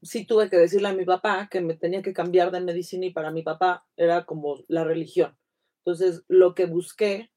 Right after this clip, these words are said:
es, sí, estar totalmente segura de lo que le quería decir y busqué un tercero para que fu-, o, o, para que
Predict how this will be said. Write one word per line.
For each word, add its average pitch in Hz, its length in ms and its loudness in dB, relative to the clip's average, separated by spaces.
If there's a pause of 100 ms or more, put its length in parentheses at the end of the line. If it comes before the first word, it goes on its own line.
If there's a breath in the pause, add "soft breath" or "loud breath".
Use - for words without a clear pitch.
es, 160 320 -6
sí, 233 360 -10
estar 175 340 0
totalmente 208 560 -2
segura 180 460 0
de 165 100 2
lo 156 160 -6
que 160 140 -6
le 156 140 -6
quería 165 280 -2
decir 160 380 -6 (400 soft breath)
y 233 120 -6
busqué 247 320 -2
un 285 120 -6
tercero 226 680 -2
para 190 180 0
que 190 140 -6
fu-, 196 420 -10
o, - 320 0
o, - 140 -10 (460 soft breath)
para 185 180 2
que 196 380 -2